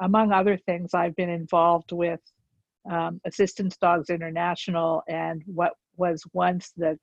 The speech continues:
Coalition of Assistance Dog Organizations in making these definitions,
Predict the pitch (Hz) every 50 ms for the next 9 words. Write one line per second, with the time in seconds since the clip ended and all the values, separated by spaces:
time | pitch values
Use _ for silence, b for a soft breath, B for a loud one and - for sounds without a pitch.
0 | _ - - 190 185 175 180 190 180 - - 175 175 156 160 - - 202 180 -
1 | - - 175 160 - - 180 165 160 156 151 - 165 165 160 160 156 160 160 151
2 | 170 170 175 180 180 - 180 165 160 170 - - 165 170 175 170 - b b b
3 | b b b b b b _ _ _ _ 220 196 202 208 220 233 240 233 - 220
4 | 196 185 190 185 165 - _ 196 185 175 - 185 170 175 170 - - 180 165 165
5 | 165 160 156 - -